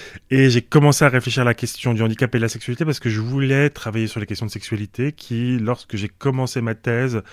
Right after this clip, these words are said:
était une thématique émergente, euh, au niveau des, des études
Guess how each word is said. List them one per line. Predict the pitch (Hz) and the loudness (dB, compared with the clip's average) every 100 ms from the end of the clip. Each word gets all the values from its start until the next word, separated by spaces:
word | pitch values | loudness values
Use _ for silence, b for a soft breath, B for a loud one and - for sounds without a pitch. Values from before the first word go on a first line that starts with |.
| b b - | b b -8
était | 139 | -6
une | - 123 | -4 -4
thématique | 123 120 - 143 _ - - - | -2 -2 -4 -12 _ -20 -8 -2
émergente, | 131 127 113 104 110 - | 0 2 0 -2 -4 -6
euh, | 101 95 87 95 92 92 90 90 95 | -12 -12 -14 -14 -12 -12 -14 -14 -14
au | |
niveau | 95 92 98 | -12 -10 -8
des, | 87 87 b b b b | -8 -10 b b b b
des | 98 107 | -6 -4
études | - 117 110 | -4 -4 -2